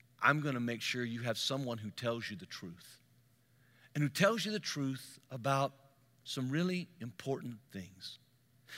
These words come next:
The first thing he's gonna tell you is that he's gonna speak truth to you about who you really are, about the way you look at the world.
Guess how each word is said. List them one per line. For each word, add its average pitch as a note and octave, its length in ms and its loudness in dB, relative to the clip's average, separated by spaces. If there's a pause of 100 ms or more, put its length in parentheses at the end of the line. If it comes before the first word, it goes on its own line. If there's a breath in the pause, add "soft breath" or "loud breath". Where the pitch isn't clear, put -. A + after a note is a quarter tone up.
(120)
The F#3+ 100 2
first G3+ 260 4
thing F3+ 160 6
he's E3 240 4
gonna D3 240 2
tell D3+ 300 4
you E3 240 4
is C#3 180 -2
that C3 160 0 (480 loud breath)
he's F3+ 240 2
gonna D#3+ 200 2
speak - 380 0
truth - 480 -2
to C3+ 60 -4
you A2+ 360 0 (1120 soft breath)
about B2+ 460 4 (420)
who E3+ 100 0
you D3+ 220 0
really C3+ 300 2
are, G2 240 4 (1160 soft breath)
about B2+ 400 6 (840)
the A#2+ 100 -4
way C#3 220 4
you C3+ 240 0
look A#2+ 280 -2
at A#2+ 100 -10
the G2+ 80 -8
world. G#2+ 380 0